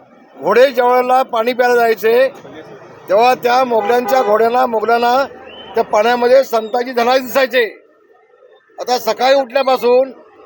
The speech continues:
उद्धव ठाकरे आणि संजय राऊत यांना फक्त एकनाथ शिंदे दिसत आहेत. आणि एकनाथ शिंदे आपण पाहिलात, प्रचंड वेगाने चाललेत. विकास हा एकच ध्येय घेऊन चाललेत, विकास हेच माझं काम, ही भूमिका घेऊन एकनाथ शिंदे चालले.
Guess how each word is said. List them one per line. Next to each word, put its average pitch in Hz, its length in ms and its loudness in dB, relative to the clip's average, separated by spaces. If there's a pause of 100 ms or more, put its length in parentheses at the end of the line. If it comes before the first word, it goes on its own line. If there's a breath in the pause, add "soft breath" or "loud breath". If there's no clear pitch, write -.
(200)
उद्धव 202 260 0
ठाकरे 262 340 0
आणि 269 360 0
संजय 254 240 0
राऊत 220 300 0 (360)
यांना 214 180 -2
फक्त 240 200 -6
एकनाथ 269 280 0
शिंदे 285 280 0
दिसत 277 240 -6
आहेत. 220 180 0 (1300)
आणि 214 140 -2
एकनाथ 226 300 0
शिंदे 247 280 -2
आपण 247 220 -2
पाहिलात, 233 440 2 (760)
प्रचंड 254 380 0
वेगाने 254 440 2
चाललेत. 240 420 -2 (480)
विकास 254 420 0
हा 240 120 2
एकच 247 300 0
ध्येय 240 200 0
घेऊन 220 320 -10
चाललेत, 226 360 -4 (520)
विकास 269 480 -2 (500)
हेच 254 200 2
माझं 262 220 0
काम, 226 300 0
ही - 380 -20
भूमिका 233 320 -2
घेऊन 247 160 -2
एकनाथ 233 220 -2
शिंदे 214 220 -10
चालले. 220 320 0